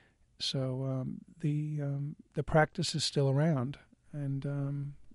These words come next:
fortunately for people a hundred years from now, they'll be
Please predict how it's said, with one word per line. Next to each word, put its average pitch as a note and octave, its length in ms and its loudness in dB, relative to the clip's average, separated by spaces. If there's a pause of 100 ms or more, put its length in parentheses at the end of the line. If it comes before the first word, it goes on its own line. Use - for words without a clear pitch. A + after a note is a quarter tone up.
(240)
fortunately C#3+ 640 -2
for C3+ 240 -2
people C#3 420 -2
a B2 60 2
hundred C3 240 2
years D3 220 2
from E3+ 120 -2
now, C3 320 0
they'll C#3 180 -2
be C#3 260 -2